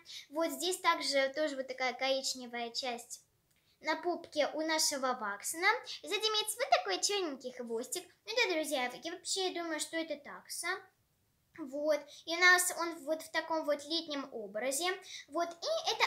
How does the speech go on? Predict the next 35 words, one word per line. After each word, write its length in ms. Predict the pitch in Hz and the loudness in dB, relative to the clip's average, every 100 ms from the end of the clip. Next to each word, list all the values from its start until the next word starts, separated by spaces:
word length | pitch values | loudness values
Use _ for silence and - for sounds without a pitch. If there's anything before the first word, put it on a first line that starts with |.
| 359 | 6
оригинальный 640 | 392 381 403 392 359 294 277 | 6 2 2 2 2 0 -6
Ваксон 560 | 233 240 240 - 359 359 | -6 -6 -6 -4 -4 -2
у 60 | |
меня, 320 | 370 381 381 370 - - | -2 0 2 2 0 -4
так 140 | - 294 | -2 -2
как 140 | 254 | -4
здесь 380 | 240 403 494 - | -2 0 0 0
есть 180 | 415 - | 0 2
нашивочка. 640 | 370 359 320 254 - - | 2 2 2 0 -4 2
Можно 260 | 427 554 453 | 2 4 0
сказать, 380 | - 381 403 415 | -2 0 0 2
это 200 | 381 381 | 2 0
первое, 460 | - 370 359 262 262 | -2 0 2 2 0
почему 340 | 277 - 311 | 0 -2 -2
можно 360 | 302 320 320 302 | 0 0 2 -2
отличить 580 | 269 277 294 415 453 - - - 277 | -2 -4 -2 0 0 -2 -14 -2 2
оригинального 680 | 269 262 294 480 453 403 | 2 2 4 4 4 2
Ваксона 480 | 349 359 - 320 302 - | 4 4 2 0 0 0
от 200 | 370 370 | -2 2
подделки. 760 | 349 277 277 277 214 - 202 - - - | 0 0 -2 -2 -4 -10 -14 -12 -12 -10
Здесь 320 | 262 403 466 | 6 6 6
на, 200 | 370 349 | 6 4
по-, 120 | 349 339 320 | 6 4 6
на 120 | 330 | 6
его 140 | 349 | 4
пузике 560 | 370 508 659 440 - 277 | 6 8 8 2 0 -2
с 120 | 262 | 2
этой 180 | 269 - | 0 -2
стороны 500 | - 285 320 285 214 - - | -6 0 0 0 -6 -12 -8
имеется 380 | - 415 539 311 | 0 0 2 0
вот 120 | 349 | 0
такая 300 | 494 466 415 | 0 4 6
вот 120 | 381 330 | 6 2
оранжевая 680 | 269 320 427 370 339 330 311 | 4 4 2 0 0 2 2
нашивочка, 800 | 339 - 294 226 220 - 196 | 0 0 0 -2 -6 -8 -12